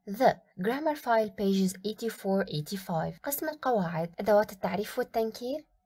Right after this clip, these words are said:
a, an و the. يمكنك الرجوع إلى كتاب الطالب لقراءة القاعدة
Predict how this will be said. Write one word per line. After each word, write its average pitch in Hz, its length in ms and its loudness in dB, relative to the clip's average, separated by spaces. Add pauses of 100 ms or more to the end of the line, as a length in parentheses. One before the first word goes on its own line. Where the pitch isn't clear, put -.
(120)
a, 226 40 4 (320)
an 208 380 0
و 190 100 4
the. 185 280 2 (160)
يمكنك 302 480 -2
الرجوع 262 480 2
إلى 190 240 0
كتاب 233 360 -2
الطالب 208 520 0 (220)
لقراءة 233 520 2
القاعدة 196 680 2